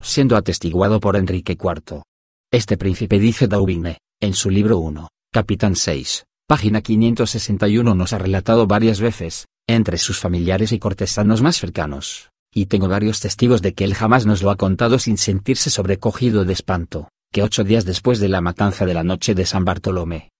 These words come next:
una gran multitud de cuervos llegó a posarse y a graznar sobre el pabellón del Louvre, que la misma noche Carlos noveno, dos horas después de haberse acostado, saltó de su cama,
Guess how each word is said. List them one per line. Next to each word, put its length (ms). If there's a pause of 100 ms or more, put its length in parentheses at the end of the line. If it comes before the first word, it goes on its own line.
(120)
una 220
gran 220
multitud 520
de 120
cuervos 360
llegó 220
a 80
posarse 480
y 60
a 60
graznar 400
sobre 280
el 100
pabellón 340
del 140
Louvre, 540 (200)
que 120
la 80
misma 280
noche 360
Carlos 320
noveno, 380 (260)
dos 280
horas 200
después 340
de 80
haberse 280
acostado, 640 (180)
saltó 420
de 120
su 140
cama, 340